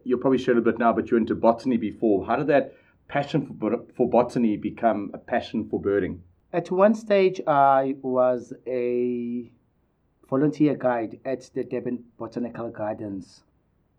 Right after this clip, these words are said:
Speaker 2: And as you have said,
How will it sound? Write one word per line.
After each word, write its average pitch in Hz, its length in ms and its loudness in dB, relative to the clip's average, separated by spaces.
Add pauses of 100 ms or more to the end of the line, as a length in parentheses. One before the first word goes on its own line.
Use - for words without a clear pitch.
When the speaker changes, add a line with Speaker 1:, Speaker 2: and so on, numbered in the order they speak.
(600)
Speaker 2:
And 117 800 -2
as 120 160 -6
you 110 140 -8
have 110 180 -8
said, - 380 -6